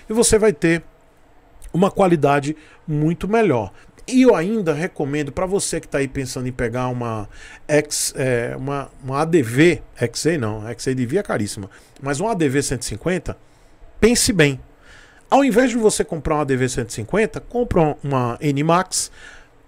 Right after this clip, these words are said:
vê lá no canal do Net House e faz essa modificação com essa oficina que eles fazem, é em São Paulo, é no A B C Paulista, e eles fazem essa modificação. Eu, se eu morasse em São Paulo, eu faria isso.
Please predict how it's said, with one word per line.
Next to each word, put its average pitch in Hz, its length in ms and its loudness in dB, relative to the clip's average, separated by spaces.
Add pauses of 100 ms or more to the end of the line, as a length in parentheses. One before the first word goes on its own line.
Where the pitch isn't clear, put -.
(120)
vê 254 220 4
lá 226 180 6
no 220 80 4
canal 185 300 0
do 165 100 -2
Net 156 280 0
House 139 420 0 (580)
e 247 140 6
faz 233 400 2
essa 202 220 0
modificação 160 840 -4 (280)
com 180 180 0
essa 175 240 0
oficina 160 640 -4 (280)
que 180 120 0
eles 175 200 0
fazem, 170 460 0
é 170 140 2
em 170 100 -2
São 208 240 2
Paulo, 208 560 6
é 185 80 0
no 214 80 2
A 220 60 0
B 190 100 6
C 180 140 -2
Paulista, 165 560 -4 (480)
e 247 160 6
eles 233 340 6
fazem 214 400 0
essa 220 180 -2
modificação. 214 720 -2 (240)
Eu, 285 200 6
se - 120 0
eu 262 60 -2
morasse 214 380 2
em 196 40 -4
São 190 200 -6
Paulo, 208 220 -2
eu 208 40 -2
faria 214 300 -2
isso. 170 420 -4